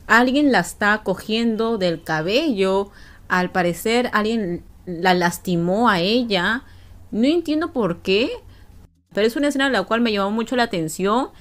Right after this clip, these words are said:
Esta escena hasta ahora no la hemos visto, ¿o me equivoco? Déjenme sus comentarios ustedes, ¿qué opinan? Otra escena que vemos es esta, donde todos están comiendo.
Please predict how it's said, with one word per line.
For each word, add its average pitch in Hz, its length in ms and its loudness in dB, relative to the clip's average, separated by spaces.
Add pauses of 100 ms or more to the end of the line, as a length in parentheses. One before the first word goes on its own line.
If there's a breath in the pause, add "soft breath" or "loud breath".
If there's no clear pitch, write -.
(260 loud breath)
Esta 403 180 0
escena 392 200 0
hasta 370 180 -4
ahora 277 140 2
no 269 140 2
la 311 60 2
hemos 220 200 2
visto, 214 400 0
¿o 151 160 0
me 180 120 4
equivoco? 165 600 0
Déjenme 220 320 0
sus 202 140 -10
comentarios 247 680 -2
ustedes, 214 720 -2
¿qué 254 100 0
opinan? 156 540 -2 (560 soft breath)
Otra 269 220 2
escena 247 360 0
que 202 160 -4
vemos 220 300 -4
es 202 160 -4
esta, 240 280 0
donde 180 200 -4
todos 220 240 -2
están 202 300 -4
comiendo. 233 640 0